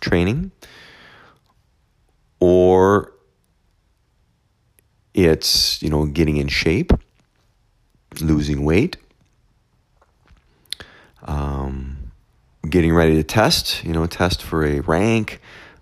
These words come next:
or, you know, if you're a police officer or a military personnel, you, you know, you want to pass that next, that next test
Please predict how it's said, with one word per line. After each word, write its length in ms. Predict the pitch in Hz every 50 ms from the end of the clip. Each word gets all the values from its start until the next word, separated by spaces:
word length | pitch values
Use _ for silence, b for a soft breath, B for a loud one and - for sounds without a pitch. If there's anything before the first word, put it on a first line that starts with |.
| B B _ -
or, 840 | 82 82 80 78 78 76 78 78 76 73 71 73 71 - - - - - - _ - _
you 320 | - - - - 87 82 73
know, 180 | 73 71 71
if 160 | 71 69 -
you're 400 | 80 76 73 71 69 69 64 - _ -
a 140 | 73 69
police 420 | 67 - - - 92 92 90 - -
officer 400 | 85 82 78 - - - 73 71
or 20 |
a 40 | 71
military 500 | 73 80 85 87 87 - - 87 85 80
personnel, 680 | - 78 82 80 - - 80 78 76 76 76 76 76
you, 240 | 73 71 71 73 76 76 B B B B B B B B B B - - _
you 80 | - 71
know, 120 | 64 64
you 200 | 65 67 65 69
want 460 | 71 71 69 69 69 69 69 69 67 69
to 140 | 69 65
pass 480 | - - - - 73 71 73 76 - -
that 280 | - 69 65 - - -
next, 580 | 76 73 73 - - - - - - - - b b b b b b b b b b b b b b -
that 240 | - - 65 - -
next 640 | 71 73 73 73 - - - - - - - - - - - _ _ _ _ _ _ _ _ _ _ _ _ _ _ _ _ _ _ _ _ _ _ _ _ _ _ _ _ _ _ _ _ _ _ _ _ - -
test 720 | - - 104 92 92 101 107 - - - - - -